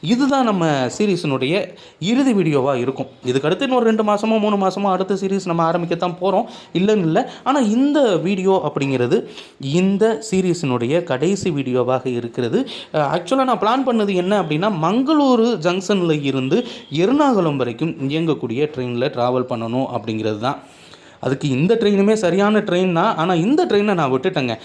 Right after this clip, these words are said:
இப்போ வந்துட்டு இருக்கக்கூடிய ட்ரெயினை நான் புக் பண்ணியிருந்தேன் அப்படின்னா, நிச்சயமாக எர்ணாகுளத்துக்கு முருதேஸ்வரில் இருந்தே நம்ம போயிருக்க முடியும். ஆனா எந்த ஒரு பிளானுமே சரியான முறையில பண்ணலைன்னா சொதப்பல் அப்படிங்கிறது இருக்கும்.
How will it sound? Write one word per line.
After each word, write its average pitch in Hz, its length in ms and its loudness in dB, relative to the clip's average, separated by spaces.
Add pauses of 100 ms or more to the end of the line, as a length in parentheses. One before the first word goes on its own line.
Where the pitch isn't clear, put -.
(160)
இப்போ 180 200 0
வந்துட்டு 247 320 2
இருக்கக்கூடிய 214 420 2
ட்ரெயினை 180 300 2
நான் 160 160 2
புக் 151 180 -6
பண்ணியிருந்தேன் 180 500 2
அப்படின்னா, 143 360 -2
நிச்சயமாக 156 640 0 (300)
எர்ணாகுளத்துக்கு 202 920 0
முருதேஸ்வரில் 226 760 2
இருந்தே 143 260 2
நம்ம 135 220 -2
போயிருக்க 135 400 0
முடியும். 151 380 -2 (440)
ஆனா 233 200 2 (360)
எந்த 311 400 4
ஒரு 226 280 4
பிளானுமே 180 440 2
சரியான 185 380 0
முறையில 147 340 2
பண்ணலைன்னா 131 420 0
சொதப்பல் 147 460 -2
அப்படிங்கிறது 120 440 -4
இருக்கும். 156 360 -2